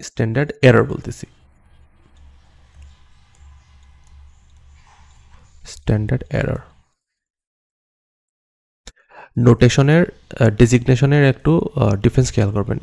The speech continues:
equal to বলতেছি, আর এখানে আমরা ব-, আমরা ওইটাকে, আহ, equal to বলতেছি মানে equals to, সমান। কিন্তু এখানে আমরা বলতেছি যে এটাকে আমরা বলতেছি, এই জন্য আমি এই সাথে একটা তীর চিহ্ন দিয়েছি যে এটাকে আমরা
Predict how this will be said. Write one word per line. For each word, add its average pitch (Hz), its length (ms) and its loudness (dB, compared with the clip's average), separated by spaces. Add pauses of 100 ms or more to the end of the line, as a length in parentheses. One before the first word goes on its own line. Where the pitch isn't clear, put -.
equal 135 340 2
to 139 100 -2
বলতেছি, 147 520 -2
আর - 80 2
এখানে 120 300 0
আমরা 123 220 0
ব-, 117 140 -6 (220)
আমরা 117 340 -4
ওইটাকে, 127 480 -2 (760)
আহ, 110 240 2 (100)
equal 160 300 6
to 160 100 2
বলতেছি 151 280 2
মানে 165 280 0
equals - 440 -6
to, - 80 -14 (320)
সমান। 107 400 0 (260)
কিন্তু 117 240 -4
এখানে 123 280 0
আমরা 131 180 2
বলতেছি 123 360 -2
যে 156 120 0
এটাকে 120 380 0
আমরা 127 160 2
বলতেছি, 120 680 0 (560)
এই 123 80 0
জন্য 117 220 2
আমি 120 200 0
এই 110 100 2
সাথে 107 460 0
একটা 104 440 -4 (180)
তীর 113 220 -2
চিহ্ন 117 180 0
দিয়েছি 104 400 -4
যে - 120 -6
এটাকে - 240 0
আমরা 127 220 2